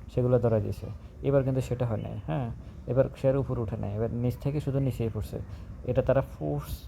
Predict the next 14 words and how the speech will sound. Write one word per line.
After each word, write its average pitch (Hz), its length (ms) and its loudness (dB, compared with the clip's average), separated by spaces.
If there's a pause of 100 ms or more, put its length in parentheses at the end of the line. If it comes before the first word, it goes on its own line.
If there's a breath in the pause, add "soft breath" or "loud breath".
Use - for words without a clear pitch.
তারা 131 180 6
নিজেরাই 135 340 4
ফোর্স, 139 400 -2
এবার, 120 300 0
এবার 139 240 2 (180)
সিস্টেমটা 147 320 -2
কিছু 151 200 0
অন্যরকম, 156 420 0
যারা 139 160 4
মার্জিন 127 400 2
ঋণ 147 100 0
নিয়েছে 151 280 -2 (400 loud breath)
তাদেরকে 131 380 4
ফস-, 127 360 0